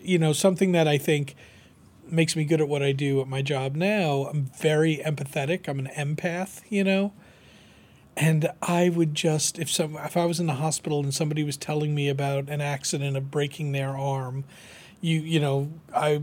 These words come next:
literally, you, you're seeing this right now, my arm would start to curl with pain, <laughs> you know? And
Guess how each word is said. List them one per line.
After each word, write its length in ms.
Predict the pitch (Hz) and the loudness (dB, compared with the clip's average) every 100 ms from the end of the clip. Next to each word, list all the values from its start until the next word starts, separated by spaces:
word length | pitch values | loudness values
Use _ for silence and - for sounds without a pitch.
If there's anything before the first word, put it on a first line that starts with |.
| 147 | -4
literally, 520 | 170 170 175 165 151 143 | 0 4 6 6 4 2
you, 240 | 151 156 | 0 -4
you're 260 | 151 165 165 | -2 2 2
seeing 320 | - 151 143 | 4 2 2
this 200 | 143 - | 2 2
right 160 | 156 160 | 2 4
now, 160 | 160 | 2
my 240 | 143 156 160 | 4 2 2
arm 400 | - 170 170 160 | 2 4 4 4
would 160 | 147 | 2
start 320 | 147 - 156 - | 2 4 2 2
to 80 | |
curl 480 | 151 - 165 165 165 | -2 4 6 8 6
with 180 | 151 - | 2 -2
pain, 600 | - 151 160 185 233 - - | 0 2 2 0 -2 -6 -8
<laughs> 60 | |
you 140 | 254 233 | -2 2
know? 340 | 233 254 247 | 4 6 4
And 220 | 160 160 | 2 -2